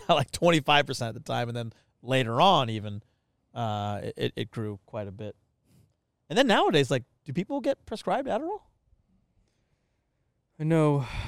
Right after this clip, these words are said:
Speaker 2: <sighs> Nick's brother was, and, and he's younger, but not, like, that much younger. I don't know. I feel like now they probably wouldn't as much, 'cause I feel like, I don't know.
Speaker 1: Yeah, I mean, so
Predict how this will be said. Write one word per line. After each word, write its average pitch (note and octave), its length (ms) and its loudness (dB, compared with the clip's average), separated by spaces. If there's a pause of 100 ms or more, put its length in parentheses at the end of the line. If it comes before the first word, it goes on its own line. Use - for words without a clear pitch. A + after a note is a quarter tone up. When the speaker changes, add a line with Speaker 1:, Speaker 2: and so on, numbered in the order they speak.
(180)
Speaker 2:
<sighs> - 400 -20
Nick's C#3 260 -12
brother A#2+ 520 -2 (800)
was, B2 380 -4
and, A2 200 -8 (260)
and B2 100 -10
he's A#2+ 200 -6
younger, G#2+ 420 -6
but G#2+ 160 -8
not, A2+ 180 -4
like, G2+ 200 -12
that - 180 -10
much - 220 -18
younger. - 360 -20 (420)
I C3 80 -2
don't C3+ 100 2
know. A2+ 180 0 (340)
I E3 80 4
feel B3 140 6
like F3+ 140 6
now C3 240 8
they B2 100 8
probably A#2+ 320 4
wouldn't A2+ 540 -2 (1120)
as C#3 160 -4
much, B2 560 -4 (1500)
'cause C#3+ 300 -4 (180)
I C#3+ 80 -2
feel D#3 180 0
like, D3+ 240 2 (500)
I C#3+ 60 -4
don't - 300 -6
know. D3 140 -10 (640)
Speaker 1:
Yeah, A3 180 6
I F#3+ 60 4
mean, G3+ 180 0 (360)
so F#3 200 4